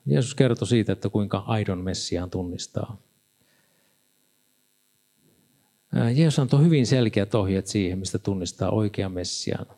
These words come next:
eli sen hänen tulemuksensa. Se tulee olemaan kaikille selkeästi näkyvä tapahtuma. Sillä niin kuin salama leimahtaa idästä ja näkyy hamaan länteen, niin on oleva ihmisen pojan tulemus.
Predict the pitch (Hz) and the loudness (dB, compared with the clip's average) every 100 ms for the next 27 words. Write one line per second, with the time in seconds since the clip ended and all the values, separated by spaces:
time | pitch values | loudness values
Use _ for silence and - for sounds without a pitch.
0 | _ _ 113 101 - 98 101 95 98 95 | _ _ -8 -6 -6 -6 -4 -4 -4 -4
1 | 90 85 - 92 - - _ _ _ _ | -4 -8 -8 -8 -10 -14 _ _ _ _
2 | - 127 120 110 104 101 98 120 123 120 | -2 2 4 4 2 2 0 2 2 0
3 | 101 92 117 113 113 113 - 101 95 - | -2 0 0 0 0 -4 -4 -6 -6 -6
4 | 87 92 90 87 - - - - _ _ | -8 -6 -6 -6 -8 -16 -20 -20 _ _
5 | _ _ _ _ _ - - _ - 135 | _ _ _ _ _ -20 -20 _ 2 4
6 | 135 139 143 143 151 170 147 120 123 113 | 4 2 2 2 4 4 4 4 4 2
7 | 101 - 107 123 131 120 - 113 110 - | 0 0 2 4 2 2 2 2 2 2
8 | 101 117 117 107 104 123 120 123 127 123 | 2 4 4 4 2 2 2 0 0 2
9 | 113 101 113 127 113 104 104 104 98 95 | 0 2 2 2 2 2 0 -2 -4 -4
10 | 92 98 95 98 92 87 92 - - | -2 -2 -2 -2 -2 -2 -6 -12 -16